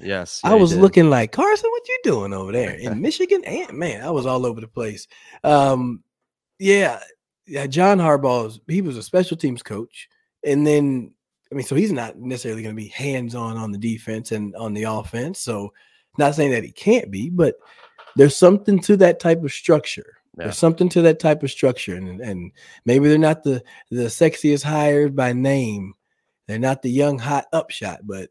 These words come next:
Speaker 2: it's somebody who's got some wisdom. I'll tell you this much. Let's do it like this. I love analogies. Brian, you got somebody that's like a little twenty-five, little young, young, young, young hot shot, but then you also got somebody who's about fifty years old. You gotta ask him a question that, that's gonna require some experience.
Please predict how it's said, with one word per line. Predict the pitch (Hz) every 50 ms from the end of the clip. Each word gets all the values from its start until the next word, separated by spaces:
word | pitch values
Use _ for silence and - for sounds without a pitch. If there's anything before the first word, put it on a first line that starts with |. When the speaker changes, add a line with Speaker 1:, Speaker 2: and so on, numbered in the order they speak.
| _ -
Speaker 2:
it's | 139 127 - -
somebody | - 135 127 135 135 135 131 127
who's | 135 131 123
got | 135 135 120 107 -
some | - 104 104 113
wisdom. | 139 147 139 123 104 92 95 92 - - - -
I'll | 175 196
tell | 202 - 165
you | 143
this | 120 104 98 -
much. | 87 117
Let's | 151 185 196 185
do | 190 185
it | 170
like | 160 147 139 131 -
this. | 117 101 98 127
I | 143
love | 143 143 131 113 107
analogies. | 104 104 101 95 92 98 95 - - - - - _ _ - _ _ _ _ _
Brian, | - 151 156 160 160 156 151
you | 156 170
got | 160 151 147 -
somebody | - 151 143 139 135 131 127
that's | 120 123 - -
like | 117 113 - 117
a |
little | 117 113 110
twenty-five, | - - - 135 131 127 - - 127 123 131
little | 156 147 120 107
young, | 110 123 127 127 123 120 - - _ _ _ _ _ -
young, | 127 135 135 131 127 117 113 -
young, | 127 131 147 151 147 139 - -
young | 135 156 160 165 143
hot | 120 135 147 131 - -
shot, | - - - 80 78 95
but | 107 135
then | 147 139 135
you | 139 139 139
also | 139 135 - 127 123
got | 127 123 120
somebody | - 123 120 113 113 110 113
who's | 113 110
about | 113 113 98 110 113 -
fifty | _ 147 139 - - 117
years | 117 117 110 110 107 113
old. | 110 101 95 78 80 104
You | 143 180
gotta | 185 165 147 135 135 - -
ask | 143 143 143 135 -
him | 135 113 110
a | -
question | _ - 147 131 123 - - 107
that, | 98 104 107
that's | 110 107 101 -
gonna | 123 120 110
require | 110 - - - 147 135 127 120
some | - 110 92
experience. | - - - - - 117 101 76 65 _ _ _ - - - -